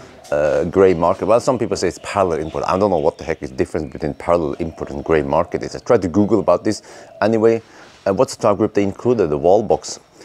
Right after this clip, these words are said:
So it cost around twenty thousand baht for the Wallbox, which is, uh, how much is this? Around ten, uh,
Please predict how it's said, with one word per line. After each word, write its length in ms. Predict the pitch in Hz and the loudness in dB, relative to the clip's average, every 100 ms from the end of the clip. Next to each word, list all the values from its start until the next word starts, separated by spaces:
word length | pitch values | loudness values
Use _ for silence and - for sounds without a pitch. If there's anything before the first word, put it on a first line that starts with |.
| - - - - | -20 -20 -20 -6
So 140 | - | -2
it 80 | 95 | 0
cost 320 | - 156 - | 2 0 0
around 260 | 104 98 92 | 2 2 0
twenty 240 | - 117 | -2 -2
thousand 720 | 92 90 98 - 92 78 80 80 - | 0 0 0 -4 -8 -6 -6 -8 -12
baht 540 | 82 113 107 82 - | 0 2 2 -2 -6
for 200 | - - | -12 -6
the 80 | 78 | -4
Wallbox, 600 | 71 185 208 135 - - - _ - - - | 2 2 4 0 0 -14 -18 _ -20 -20 -14
which 200 | 90 95 | -4 0
is, 260 | 87 - 92 | 0 -2 2
uh, 560 | 80 76 73 73 76 78 | 2 2 -2 -4 -4 -4
how 60 | |
much 100 | 85 | -6
is 140 | 71 73 | -4 -6
this? 180 | 87 | -6
Around 280 | 80 78 76 | -2 -4 -4
ten, 440 | - 95 87 82 82 | -4 -2 -2 -6 -8
uh, 340 | 101 82 76 | -6 -6 -4